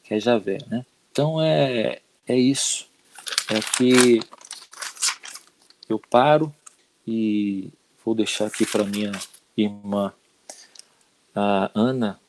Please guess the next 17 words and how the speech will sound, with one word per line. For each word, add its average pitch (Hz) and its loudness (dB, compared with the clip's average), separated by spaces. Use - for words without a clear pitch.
começar 101 -4
a - -12
falar 110 -4
e, 98 -4
e - -12
deixar, 98 -8
a, 92 -6
com - -8
aquela 101 0
maestria 101 0
que - -4
ela 101 -2
tem, 113 -2
sempre 101 -4
nos 92 -6
resumos, 98 -2
trazer 101 -2